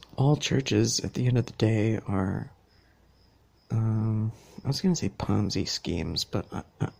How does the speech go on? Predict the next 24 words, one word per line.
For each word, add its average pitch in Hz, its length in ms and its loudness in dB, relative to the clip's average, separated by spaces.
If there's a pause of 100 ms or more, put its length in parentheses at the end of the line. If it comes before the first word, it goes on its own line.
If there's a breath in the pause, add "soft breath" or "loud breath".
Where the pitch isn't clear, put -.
(120)
I'm 120 220 2
not 120 240 2
a 117 80 0
hundred 113 280 0
percent 117 380 -2
sure - 180 0
on 120 120 0
the 117 60 -2
definition - 540 -4
of 143 80 -4
Ponzi 151 380 -2
scheme 151 340 0
right 151 160 0
now. 147 300 -2 (880 loud breath)
But 135 200 0
they 131 160 4
are 131 440 6 (240)
scams - 840 -2 (500 soft breath)
in 120 320 6
that 90 500 2 (960 loud breath)
they 107 120 4
want 120 340 2
your 175 100 6
money, 143 560 2